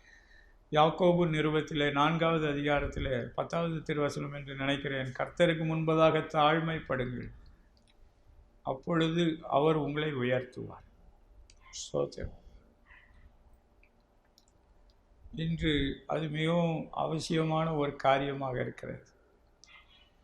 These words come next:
ஸ்தோத்திரம். பிலிப்பியர் நிருபத்திலே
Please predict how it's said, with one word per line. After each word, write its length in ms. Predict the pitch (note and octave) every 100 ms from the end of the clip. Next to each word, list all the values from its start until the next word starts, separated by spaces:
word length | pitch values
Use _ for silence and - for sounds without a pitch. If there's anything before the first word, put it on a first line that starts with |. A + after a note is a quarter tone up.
| - - _ _
ஸ்தோத்திரம். 720 | - - C#3 C3 - - - _ _ _ _ _ _ _ _ _ _ _ _ _ _ _ _ _ _ _ _ _ _
பிலிப்பியர் 460 | D3 D#3 D#3+ D#3+ D3+
நிருபத்திலே 880 | C#3+ D3+ D#3 D3+ - C#3+ C#3 C#3